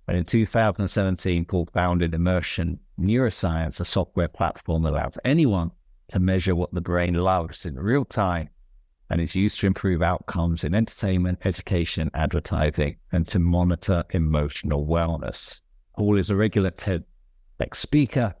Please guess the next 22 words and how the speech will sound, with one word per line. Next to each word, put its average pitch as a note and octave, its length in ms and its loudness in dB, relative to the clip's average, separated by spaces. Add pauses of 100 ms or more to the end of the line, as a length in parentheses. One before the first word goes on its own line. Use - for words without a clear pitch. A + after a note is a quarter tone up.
(180)
and F#2+ 80 2
has E2+ 80 2
appeared F#2+ 380 2
on E2+ 160 0
Good F2+ 180 2
Morning F#2+ 320 4
America, E2+ 560 0
Doctor - 240 -4
Phil, F2 340 -2 (100)
Fox - 280 -8
and G2 100 -2
Friends, G#2+ 380 -4
A C#3+ 160 0
B C#3 140 0
C C#3 260 -2
News, C#3+ 760 -2 (180)
and B2+ 400 0
many, D3 240 2
many D3 240 2
more. C#3+ 500 -2
Welcome, A2+ 520 -2
Paul. F2 420 -4